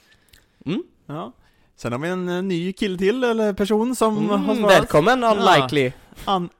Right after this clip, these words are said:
Speaker 2: unlikely. <laughs> Så
Speaker 1: <laughs> Unlikely.
Speaker 2: <laughs> Unlikely.
Speaker 1: Lay, lay, lay, lay, lay.
Speaker 2: Måste vara Ebisu från Dorohedoro.
Speaker 1: Ooh.
Speaker 2: Allt från att helt random försöka skaffa lösbröst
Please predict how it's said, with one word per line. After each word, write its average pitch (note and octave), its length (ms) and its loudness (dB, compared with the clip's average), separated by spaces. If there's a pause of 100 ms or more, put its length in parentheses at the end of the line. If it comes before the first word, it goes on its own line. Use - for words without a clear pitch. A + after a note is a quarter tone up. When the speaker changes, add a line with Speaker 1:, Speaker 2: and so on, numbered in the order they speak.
(200)
Speaker 2:
unlikely. F#3+ 1300 -2 (140)
<laughs> - 140 -16
Så - 140 -2
Speaker 1:
<laughs> F#3 280 6
Unlikely. F3+ 840 4 (160)
Speaker 2:
<laughs> C4 180 -4
Unlikely. D#3+ 600 -4
Speaker 1:
Lay, D#3 260 4
lay, F3+ 120 4
lay, D#3 180 4
lay, D#3 200 2
lay. C3+ 380 0 (140)
Speaker 2:
Måste F3 380 0
vara C3 480 0 (440)
Ebisu D3+ 680 -2 (120)
från C#3 340 -6 (140)
Dorohedoro. B2+ 840 -4 (120)
Speaker 1:
Ooh. G#3 1040 -2
Speaker 2:
Allt F3+ 240 4
från F3 120 0
att - 260 -4 (200)
helt D#3 400 -2
random C#3 520 0
försöka C#3 440 -2
skaffa B2 640 0
lösbröst D3 880 0